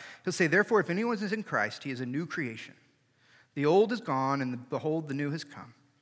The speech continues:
And at the end of that chapter, he says this, "And we are ambassadors for Christ,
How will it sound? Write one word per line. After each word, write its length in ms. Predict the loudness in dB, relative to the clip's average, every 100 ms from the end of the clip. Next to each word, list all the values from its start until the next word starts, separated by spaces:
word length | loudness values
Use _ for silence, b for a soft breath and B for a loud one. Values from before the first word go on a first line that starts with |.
| _ _ _ _ -6
And 60 |
at 80 | -2
the 60 | 0
end 120 | 0
of 40 |
that 120 | 0 2
chapter, 300 | 0 0 -4
he 40 |
says 220 | -6 -8
this, 220 | -10 -10
"And 180 | -8 -6
we 220 | -6 -6
are 180 | -4 -4
ambassadors 840 | -4 -6 -2 -2 0 -4 -6 -8 -10
for 180 | -12 -14
Christ, 600 | -14 -20 -20 -20 -20